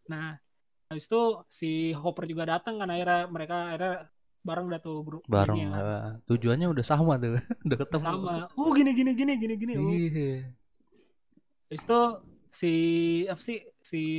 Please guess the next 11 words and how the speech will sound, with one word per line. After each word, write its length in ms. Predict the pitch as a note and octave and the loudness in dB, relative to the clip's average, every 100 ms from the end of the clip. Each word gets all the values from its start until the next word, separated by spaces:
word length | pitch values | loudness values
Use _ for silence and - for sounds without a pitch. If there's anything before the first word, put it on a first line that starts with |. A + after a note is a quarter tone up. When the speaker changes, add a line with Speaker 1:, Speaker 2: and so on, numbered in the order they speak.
| E3+ | -4
Speaker 1:
L-nya 300 | F3 E3+ G#3 | -2 -2 -2
masih 160 | G3 | -4
ngerasa 260 | F3 E3+ F3+ | -4 -4 -4
sakit 300 | E3+ E3+ G#3+ | -8 -8 -6
kan, 160 | G3 F#3 | -4 -2
dibuka 420 | D#3+ D3+ - A3 | -2 -2 -2 -2
ternyata 400 | F3 D#3+ E3 A3 | -2 -6 -4 -2
ada 80 | F3+ | 0
inang 460 | F#3+ A#3+ G#3+ G#3 | 0 0 0 -2
kan. 240 | F3+ D#3 E3 F3 | -4 -6 -8 -6
Speaker 2:
Hmm. 600 | A2+ A2 G#2 G2 F#2+ | -2 0 0 -2 -6